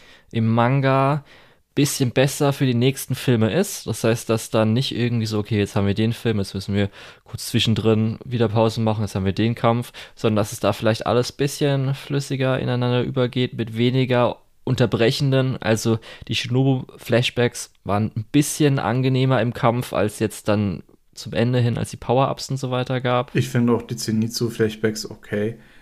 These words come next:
Speaker 2: Äh,
Speaker 1: Ah,
Speaker 2: es ist
Speaker 1: das
Speaker 2: wirklich
Speaker 1: hat, hat für mich auch zu viel Tempo rausgenommen, leider.
Speaker 2: Man, man hätte sie kürzer halten können. Ich hätte mir sogar tatsächlich gewünscht, dass wir die vorher schon bekommen hätten.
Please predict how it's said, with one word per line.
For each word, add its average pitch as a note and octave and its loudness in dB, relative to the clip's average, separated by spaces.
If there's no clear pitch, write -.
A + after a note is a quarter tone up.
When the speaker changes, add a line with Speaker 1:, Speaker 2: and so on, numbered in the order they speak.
Speaker 2:
Äh, C3 2
Speaker 1:
Ah, D3 6
Speaker 2:
es C#3+ 4
ist C3 0
Speaker 1:
das C3 4
Speaker 2:
wirklich C#3 0
Speaker 1:
hat, B2 -2
hat B2+ 0
für A#2 0
mich A2+ 4
auch G#2+ 2
zu - -8
viel G#2 -4
Tempo G#2+ 0
rausgenommen, G2 -2
leider. G#2 -2
Speaker 2:
Man, C3 2
man B2+ 2
hätte C3 0
sie B2+ -2
kürzer C#3 2
halten B2+ 0
können. C3 0
Ich - 0
hätte C3 4
mir B2 4
sogar A#2+ 2
tatsächlich A2+ -2
gewünscht, A#2 -2
dass A2 -2
wir A#2 0
die A#2 -4
vorher C3 0
schon C3+ 0
bekommen C3+ 0
hätten. C3+ -2